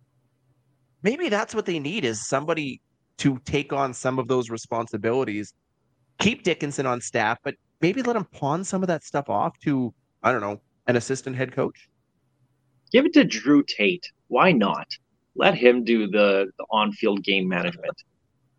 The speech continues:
Speaker 2: It can't be any worse, can it? Like, you might as well.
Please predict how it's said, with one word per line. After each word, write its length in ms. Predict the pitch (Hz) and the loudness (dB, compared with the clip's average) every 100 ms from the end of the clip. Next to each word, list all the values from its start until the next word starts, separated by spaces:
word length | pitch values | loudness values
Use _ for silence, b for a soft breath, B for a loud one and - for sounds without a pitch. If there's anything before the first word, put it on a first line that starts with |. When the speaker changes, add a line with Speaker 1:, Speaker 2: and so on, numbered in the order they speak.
| _ _ _ - | _ _ _ 0
Speaker 2:
It 80 | 170 | 0
can't 300 | - 254 311 | 6 4 8
be 120 | 302 | 8
any 140 | 226 135 | 8 4
worse, 400 | 113 269 285 - | 6 4 4 -4
can 240 | - 139 | -4 -2
it? 180 | 285 - - _ _ _ _ | -2 -6 -18 _ _ _ _
Like, 100 | 196 | 4
you 80 | 226 | 6
might 180 | 220 285 | 8 8
as 160 | 220 123 | 6 4
well. 440 | 120 269 285 - | 2 4 2 -2